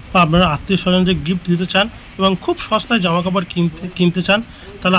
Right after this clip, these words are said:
আমি আজকের আপনারা একটা হাটের সন্ধান দেবো, এমন একটা হাটের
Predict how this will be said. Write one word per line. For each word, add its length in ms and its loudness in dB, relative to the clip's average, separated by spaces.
আমি 140 2
আজকের 360 -2
আপনারা 200 2
একটা 200 -2
হাটের 340 0
সন্ধান 340 4
দেবো, 140 2
এমন 200 2
একটা 200 -2
হাটের 240 0